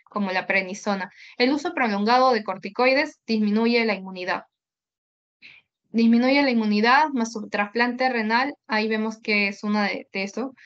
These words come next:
¿Qué más nos dice acá? Como dice, dos semanas antes había tos seca y persistente, considera sintomático, ya que Perú es,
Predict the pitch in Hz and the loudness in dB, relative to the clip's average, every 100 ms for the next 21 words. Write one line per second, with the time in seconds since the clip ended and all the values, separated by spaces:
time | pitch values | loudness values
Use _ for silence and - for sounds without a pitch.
0 | - _ _ _ _ - 262 269 262 240 | -20 _ _ _ _ 0 2 4 2 0
1 | 240 247 233 262 269 269 226 226 214 214 | -2 -2 0 2 2 2 0 0 -2 0
2 | 247 262 262 247 247 240 247 240 254 226 | 4 4 2 -2 -6 -6 -6 -6 -4 -4
3 | 208 214 214 226 233 233 233 247 247 214 | -2 -2 -2 -4 -4 -4 -2 -4 -4 -8
4 | 196 202 214 220 220 285 269 226 214 214 | -10 -4 -2 0 0 -2 -4 -4 -4 -4
5 | 202 220 233 240 208 196 202 208 226 220 | -2 -2 -2 -4 -6 -4 -4 -4 -6 -4
6 | 214 226 269 262 - 185 208 226 | -2 -2 -2 -4 -4 -4 -4 -6